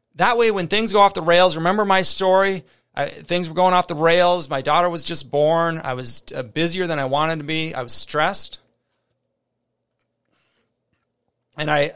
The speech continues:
all I had to do is ask myself, "Am I sticking to my why? Am I staying on track? Is my business getting me closer to my why, or am I slowly moving further and further away?" So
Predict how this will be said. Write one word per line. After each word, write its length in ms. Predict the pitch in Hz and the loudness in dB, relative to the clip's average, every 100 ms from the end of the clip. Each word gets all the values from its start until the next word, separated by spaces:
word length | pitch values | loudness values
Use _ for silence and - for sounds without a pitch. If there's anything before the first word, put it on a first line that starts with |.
| - | -8
all 120 | 143 160 | 0 4
I 80 | |
had 140 | 185 175 | 4 0
to 60 | |
do 160 | 135 175 | 0 -2
is 100 | 170 | 0
ask 180 | 147 - | -2 -4
myself, 400 | 143 151 143 - _ | -2 0 0 -4 _
"Am 120 | 139 | -4
I 80 | 135 | -2
sticking 480 | 131 - 196 202 208 | -2 -4 -4 -4 -6
to 160 | - 185 | -6 -2
my 200 | 151 131 | -2 -2
why? 640 | 131 190 247 226 120 104 | -2 -2 0 -2 -2 -6
Am 120 | 139 | -4
I 60 | 147 | -4
staying 340 | 139 185 202 | -2 -2 -2
on 140 | 196 151 | -2 -4
track? 440 | - 196 208 156 | 0 2 2 0
Is 180 | 151 131 | -6 -4
my 180 | 165 156 | -2 0
business 460 | 151 214 247 247 | 2 0 0 -6
getting 240 | - 175 175 | -2 -2 -2
me 100 | 165 | -4
closer 380 | - 170 190 165 | -2 -2 -2 -6
to 140 | 165 | -4
my 200 | 151 135 | -2 0
why, 460 | 131 185 208 143 135 - - _ | 2 4 4 4 0 -8 -20 _
or 220 | 156 160 | 4 4
am 120 | 160 | 4
I 80 | 143 | 0
slowly 480 | 139 - 165 190 175 | -2 2 4 4 2
moving 340 | 156 151 135 | 0 -2 -6
further 360 | 127 147 139 131 | -4 -2 -2 -2
and 100 | 120 | -4
further 220 | 135 123 | -4 -2
away?" 240 | 120 147 | -2 -2
So 320 | 131 127 117 | -2 -4 -6